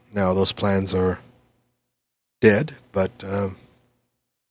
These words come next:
d-, I've done a lot of shows, and I am gonna revive, uh, Hooligans is coming back this year when, uh,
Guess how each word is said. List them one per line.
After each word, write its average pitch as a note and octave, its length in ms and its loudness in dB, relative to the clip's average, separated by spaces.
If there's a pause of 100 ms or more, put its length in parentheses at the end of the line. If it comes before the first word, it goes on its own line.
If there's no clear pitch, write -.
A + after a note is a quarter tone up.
(260)
d-, C3+ 100 2
I've D3+ 140 0
done G3+ 160 4
a A3 60 4
lot D#3 180 6
of C#3+ 80 6
shows, A#2+ 520 2
and B2+ 160 0
I C3+ 180 -2
am E3 220 4
gonna D3 200 2
revive, A#2+ 560 2
uh, A2 240 2
Hooligans D3 460 2
is C3 100 -6
coming B2+ 280 -4
back A2+ 320 0
this B2 220 -2
year B2+ 240 4
when, A#2 260 2
uh, G#2+ 200 2